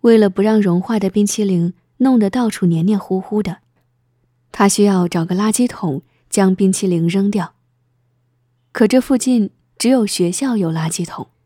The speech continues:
杰克小心地驾驶着汽车，通过窄小难走的小路来到学校前。那是一座规模宏大的中学，至少从杰克的介绍中是这样。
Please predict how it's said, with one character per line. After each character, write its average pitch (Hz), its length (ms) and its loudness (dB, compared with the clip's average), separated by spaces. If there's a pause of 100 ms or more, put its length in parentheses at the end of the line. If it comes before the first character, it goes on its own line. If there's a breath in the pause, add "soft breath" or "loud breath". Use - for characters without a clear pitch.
(1500)
杰 208 220 4
克 214 240 0
小 180 240 0
心 208 180 2
地 214 120 4
驾 202 180 -2
驶 170 160 -4
着 160 100 -4
汽 180 200 -4
车， 190 280 -8 (480)
通 233 220 4
过 220 240 2
窄 196 240 -2
小 196 240 0
难 175 240 2
走 190 160 -2
的 190 100 -2
小 175 280 -4
路 185 320 -6 (140)
来 165 180 -4
到 170 160 -6
学 160 180 -4
校 185 220 -4
前。 - 260 -8 (1400)
那 226 160 2
是 202 120 -2
一 190 140 2
座 202 440 -2
规 220 200 2
模 190 240 0
宏 165 320 -4
大 214 180 -4
的 185 120 -4
中 190 200 -6
学， 160 360 -8 (760)
至 226 140 2
少 175 360 0 (200)
从 214 220 2
杰 185 180 0
克 247 200 -2
的 214 100 -2
介 196 160 -4
绍 175 180 -2
中 175 360 -2
是 - 180 -2
这 165 160 -6
样。 160 200 -8